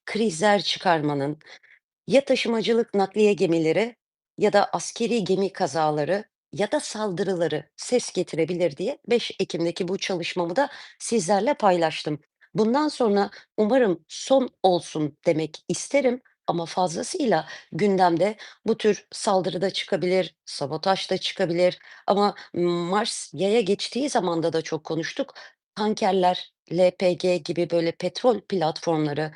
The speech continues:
buralarda da kazalar, üzgünüm, kontrol dışı patlamalar yaşanabilir. Bunları taşıyan nakliye, karayolu, deniz yolu gibi, eee, yerlerde kazalara da açıklık verebilir sevgili arkadaşlar.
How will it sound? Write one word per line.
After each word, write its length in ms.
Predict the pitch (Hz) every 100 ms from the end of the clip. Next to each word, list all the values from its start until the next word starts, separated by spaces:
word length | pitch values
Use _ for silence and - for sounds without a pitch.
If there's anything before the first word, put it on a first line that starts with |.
| _ _
buralarda 520 | 226 247 233 214 202 185
da 120 | 190
kazalar, 560 | 185 180 175 165 165 - -
üzgünüm, 460 | 156 139 165 160
kontrol 540 | 151 165 151 175 175 160
dışı 320 | 156 160 151 - - _
patlamalar 680 | - 196 - 180 165 156 156 -
yaşanabilir. 720 | 165 156 156 156 143 147 151 - - -
Bunları 320 | 214 214 233 247
taşıyan 560 | 233 - 214 202 196
nakliye, 500 | 185 185 190 185 175
karayolu, 600 | - 175 185 180 170 170 - _ _ _ _ _
deniz 420 | - 156 175 175 -
yolu 380 | 165 165 - -
gibi, 340 | - 156 160 -
eee, 100 | -
yerlerde 800 | 160 156 160 160 160 165 160 233 - - -
kazalara 640 | - 196 165 208 202 208 208
da 180 | 196 -
açıklık 580 | 185 - 202 - 262 -
verebilir 540 | 165 170 165 147 147 -
sevgili 420 | - 160 139 160
arkadaşlar. 640 | 156 156 156 170 - 240